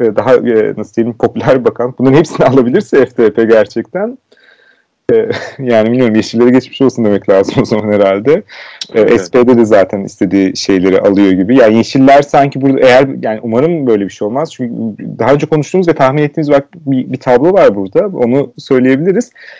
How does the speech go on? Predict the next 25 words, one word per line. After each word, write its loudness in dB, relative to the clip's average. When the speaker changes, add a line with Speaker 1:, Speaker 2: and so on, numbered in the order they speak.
Speaker 1:
Yeşiller 2
iklim 0
ve 2
ekonomi 0
ve 4
bunun 4
yanında 4
da 2
Dışişleri 0
Bakanlığı'nı 0
alabilmek -2
için -6
diğer 4
tüm, -2
yani 0
hem -2
Habeck 0
hem 0
de 0
Baerbock'a 2
bir -4
pozisyon -4
bulabilmek -4
için -8
diğer 2